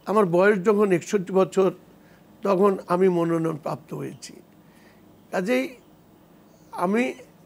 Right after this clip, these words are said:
প্রথম নির্বাচিত হবার পরে মাননীয় প্রধানমন্ত্রী আমাকে, আহ, বিদ্যুৎ জ্বালানি মন্ত্রণালয়ের প্রতিমন্ত্রীর দায়িত্ব দিয়েছিলেন।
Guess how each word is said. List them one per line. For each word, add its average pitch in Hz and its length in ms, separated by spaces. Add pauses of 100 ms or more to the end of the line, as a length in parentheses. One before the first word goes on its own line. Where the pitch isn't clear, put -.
(760)
প্রথম 220 340
নির্বাচিত 190 520
হবার 196 340
পরে 190 440
মাননীয় 180 340
প্রধানমন্ত্রী 180 680
আমাকে, 175 440 (1000)
আহ, 175 160
বিদ্যুৎ 156 520 (1300)
জ্বালানি 196 380
মন্ত্রণালয়ের 185 640 (720)
প্রতিমন্ত্রীর 185 540
দায়িত্ব 170 360
দিয়েছিলেন। 165 520